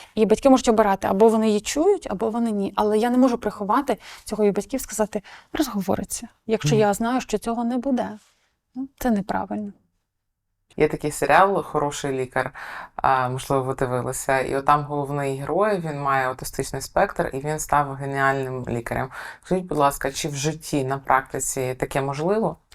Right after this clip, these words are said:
Speaker 1: Звісно. Бо компенсаторні механізми у дитини, яка не має розладів інтелекту і розладів мовлення, все ж таки є. Вона с-,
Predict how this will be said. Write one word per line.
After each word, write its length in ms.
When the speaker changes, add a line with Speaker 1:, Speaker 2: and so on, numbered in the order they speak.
Speaker 1:
Звісно. 580
Бо 400
компенсаторні 640
механізми 520
у 300
дитини, 440
яка 280
не 120
має 360
розладів 380
інтелекту 540
і 60
розладів 360
мовлення, 340
все 160
ж 80
таки 180
є. 260
Вона 280
с-, 120